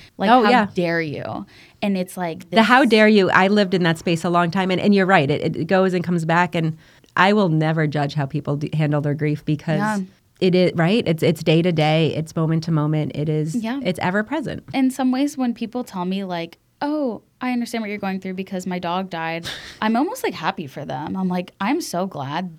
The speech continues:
Speaker 1: that's your experience
Speaker 2: Yep.
Speaker 1: with grief. I'm so glad you don't know what it's like."
Speaker 2: Yep.
Speaker 1: But it's once again kind of putting yourself in the center
Speaker 2: Yeah.
Speaker 1: and, and comparing everything to that horrible, dark moment.
Speaker 2: Yep.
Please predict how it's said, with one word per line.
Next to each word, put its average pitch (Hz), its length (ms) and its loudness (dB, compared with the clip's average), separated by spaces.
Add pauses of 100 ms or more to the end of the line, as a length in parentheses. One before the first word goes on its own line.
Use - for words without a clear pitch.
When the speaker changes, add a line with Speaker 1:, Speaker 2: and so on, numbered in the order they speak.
Speaker 1:
that's 165 380 -4
your 156 140 -6
experience 147 500 -10
Speaker 2:
Yep. 156 200 0
Speaker 1:
with - 60 -16
grief. 143 200 -6
I'm 208 180 -2
so 202 220 -4
glad 185 200 0
you 170 200 -4
don't 170 180 -2
know 160 160 -4
what 147 120 -8
it's - 180 -14
like." 92 300 -4
Speaker 2:
Yep. 151 200 0 (220)
Speaker 1:
But 240 100 2
it's 220 140 -2
once 226 200 0
again 196 240 -4
kind 185 160 -4
of 175 60 -6
putting 175 220 -6
yourself 165 360 -6
in 156 120 -8
the - 40 -10
center 165 380 -10
Speaker 2:
Yeah. 160 240 2
Speaker 1:
and, 151 160 -6
and 180 180 -6
comparing 180 460 -8
everything 170 540 -10
to 170 140 -12 (100)
that 156 240 -8 (120)
horrible, 165 840 -8 (140)
dark 156 420 -10 (140)
moment. 160 400 -6
Speaker 2:
Yep. 170 260 0